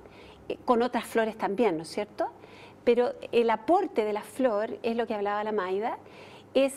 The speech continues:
el conectarme con una cualidad que todos tenemos adentro porque somos parte de la naturaleza, que es la cualidad materna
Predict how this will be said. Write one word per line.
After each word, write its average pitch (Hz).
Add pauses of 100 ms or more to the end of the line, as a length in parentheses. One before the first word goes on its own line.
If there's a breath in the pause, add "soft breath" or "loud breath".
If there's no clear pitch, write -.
(120)
el 240
conectarme 247
con 254
una 285
cualidad 247 (460)
que 233
todos 392
tenemos 262
adentro 254
porque 220
somos 233
parte 220
de -
la 233
naturaleza, 220 (480 loud breath)
que 269
es 277
la 277
cualidad 240
materna 160